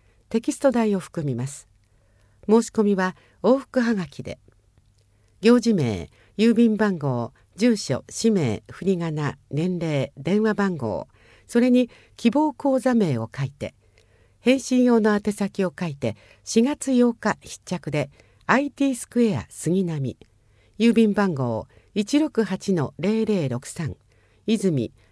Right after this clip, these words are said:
三の十七の十五へ。問い合わせも同団体。電話、零九零四七二二の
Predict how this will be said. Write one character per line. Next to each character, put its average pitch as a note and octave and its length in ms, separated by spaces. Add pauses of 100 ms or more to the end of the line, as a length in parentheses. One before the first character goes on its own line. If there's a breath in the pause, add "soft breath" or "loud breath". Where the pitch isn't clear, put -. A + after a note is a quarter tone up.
三 D4 320
の C#4+ 160
十 A#3 220
七 A3+ 300
の A2+ 200
十 F3 260
五 C3+ 180
へ。 - 140 (720)
問 C#4 180
い C#4 60
合 B3+ 80
わ B3 100
せ A3+ 160
も G#3 260
同 F#3+ 280
団 B2 200
体。 G#2 360 (560)
電 G3 240
話、 E3+ 200 (340 soft breath)
零 B3 200
九 G3+ 320
零 C3+ 320 (360)
四 C#4 240
七 C4+ 260
二 G#3 240
二 A3 240
の C#3 220